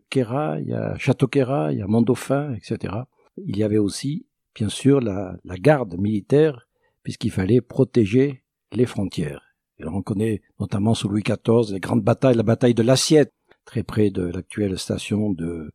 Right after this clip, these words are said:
Sestrières, avec les belles histoires du,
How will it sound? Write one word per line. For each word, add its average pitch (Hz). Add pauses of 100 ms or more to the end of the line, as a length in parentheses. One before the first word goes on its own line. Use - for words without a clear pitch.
(180)
Sestrières, 131 (420)
avec 98
les 92
belles 101
histoires 107
du, 82